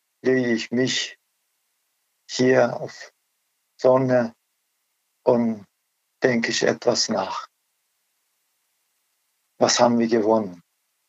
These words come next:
Einiges gewonnen, aber nicht alles. Es muss noch viel getan werden. Wir können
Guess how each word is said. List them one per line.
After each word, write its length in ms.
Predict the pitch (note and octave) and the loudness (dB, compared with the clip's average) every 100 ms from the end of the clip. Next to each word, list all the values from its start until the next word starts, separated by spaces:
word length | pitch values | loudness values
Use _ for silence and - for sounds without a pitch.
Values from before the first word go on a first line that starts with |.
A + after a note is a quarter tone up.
| _ _ _ _ _ _ _ _ _ _ _ _ _ _ _ _ _ _ _ _ _ _ _ | _ _ _ _ _ _ _ _ _ _ _ _ _ _ _ _ _ _ _ _ _ _ _
Einiges 560 | - G3+ A#3+ F3+ E3+ - | 0 2 2 0 0 0
gewonnen, 520 | D3 C3 A#2+ F#2+ - _ _ | 0 2 2 0 -10 _ _
aber 240 | - A2+ A2+ | -4 -2 -2
nicht 400 | A#2 - - - _ _ _ _ _ _ _ _ _ - | -4 -8 -12 -16 _ _ _ _ _ _ _ _ _ -4
alles. 520 | G#2 - - - - _ _ _ _ _ _ _ _ _ _ _ _ _ _ _ | -2 -2 -2 -2 -4 _ _ _ _ _ _ _ _ _ _ _ _ _ _ _
Es 220 | - G#2+ | -4 -2
muss 400 | C3+ A#2 - - | -2 -4 -8 -8
noch 260 | C3+ A#2+ - | -4 -4 -4
viel 540 | - - - G3+ F3+ | -16 -4 -2 0 0
getan 500 | D3+ C3 B2+ A#2+ A#2 | 0 0 2 2 2
werden. 380 | G2+ G2+ - C#3 _ _ _ _ _ _ _ _ _ _ _ _ _ _ _ _ _ _ _ _ _ _ _ _ _ _ _ _ _ _ _ _ _ _ _ _ _ _ _ _ _ - | -2 -8 -10 -14 _ _ _ _ _ _ _ _ _ _ _ _ _ _ _ _ _ _ _ _ _ _ _ _ _ _ _ _ _ _ _ _ _ _ _ _ _ _ _ _ _ -2
Wir 200 | C3 C3 | -2 2
können 480 | F#3 G#3+ F3+ - | 2 2 0 -4